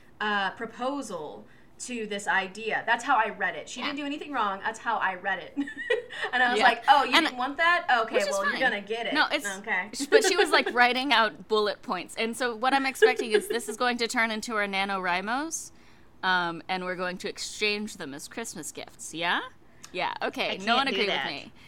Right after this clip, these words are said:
Speaker 2: No one agreed.
Speaker 3: I can't do that.
Speaker 2: Why?
Speaker 3: You guys will steal my idea.
Speaker 2: No, no, no. Okay, well, that's
Speaker 3: <laughs>
Speaker 2: why I'm going first, so I can't steal your idea.
Speaker 1: It's called the Coven Publishing Company. We do it all for each other.
Speaker 3: Ooh.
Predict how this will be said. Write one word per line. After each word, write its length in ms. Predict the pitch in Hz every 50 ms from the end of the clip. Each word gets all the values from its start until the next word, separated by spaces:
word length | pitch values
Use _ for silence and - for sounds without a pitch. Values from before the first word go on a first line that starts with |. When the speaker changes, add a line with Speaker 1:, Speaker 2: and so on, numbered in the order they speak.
| - 320 262 -
Speaker 2:
No 160 | 233 247 254
one 160 | 254 247 233
agreed. 180 | 196 202 185 208
Speaker 3:
I 40 |
can't 120 | 202 190 185
do 100 | 196 185
that. 240 | 175 165 156 151 147 - - - - -
Speaker 2:
Why? 240 | - 202 185 165 135
Speaker 3:
You 100 | 202 196
guys 240 | 196 196 196 196 -
will 100 | 220 202
steal 340 | - - - 220 208 202 190
my 180 | 180 175 165 160
idea. 420 | 160 160 165 143 101 113 156 190 - - - - - - - - - - - - - - -
Speaker 2:
No, 140 | 226 247 294
no, 120 | 311 330
no. 220 | 320 311 285 262 370 392 -
Okay, 340 | 359 359 330 370 302 262 302
well, 160 | 262 262 294
that's 260 | 277 294 311 - -
Speaker 3:
<laughs> 20 | -
Speaker 2:
why 180 | 302 302 311 -
I'm 260 | 254 254 269 277 285
going 320 | 269 - 269 262 247 233 233
first, 560 | - - 285 254 220 208 - - - - -
so 120 | - 226 220
I 100 | 214 214
can't 380 | 214 - - 262 247 - -
steal 280 | - - - 226 220 214
your 200 | 202 190 190 185
idea. 420 | 180 165 165 165 208 185 - - 220 - 370 - - - - - -
Speaker 1:
It's 220 | 285 277 269 -
called 520 | - - 311 302 320 330 330 330 - - -
the 80 | 247 240
Coven 580 | 240 - - 277 277 277 277 262 247 240 214 - - -
Publishing 480 | 262 262 254 233 226 214 - 202 175 175
Company. 560 | - 185 165 147 - - - - - - - - - -
We 180 | 214 233 262 262
do 200 | - 277 277 277
it 120 | 262 -
all 260 | - 226 233 247 240
for 160 | 240 - 233
each 280 | - 214 208 202 196 190
other. 400 | - - 170 170 165 - - 147 -
Speaker 3:
Ooh. 80 | 175